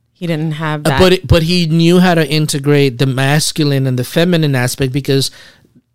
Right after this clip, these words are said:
Speaker 2: the, the, the opposite fo-, forces, he was able to integrate them, the both, to create
Speaker 1: Mm-hmm.
Speaker 2: things that were beyond his,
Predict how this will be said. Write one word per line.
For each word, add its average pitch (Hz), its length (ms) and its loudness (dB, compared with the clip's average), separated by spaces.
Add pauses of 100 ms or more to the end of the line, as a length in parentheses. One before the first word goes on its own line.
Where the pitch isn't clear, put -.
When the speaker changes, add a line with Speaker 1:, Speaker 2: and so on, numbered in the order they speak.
Speaker 2:
the, 143 560 -4 (120)
the, 139 220 0
the 139 240 0
opposite 160 380 -2
fo-, 180 240 4
forces, 185 640 -2
he 147 80 0
was 143 180 -4
able 175 220 2
to 151 100 2
integrate 147 760 -2
them, 131 160 -2
the 120 120 -6
both, 123 720 -2
to 135 100 -6
create 120 800 -6 (180)
Speaker 1:
Mm-hmm. 170 280 -10 (240)
Speaker 2:
things 131 720 -4
that 120 200 -4
were 127 140 -2
beyond 135 800 -2
his, 120 460 -6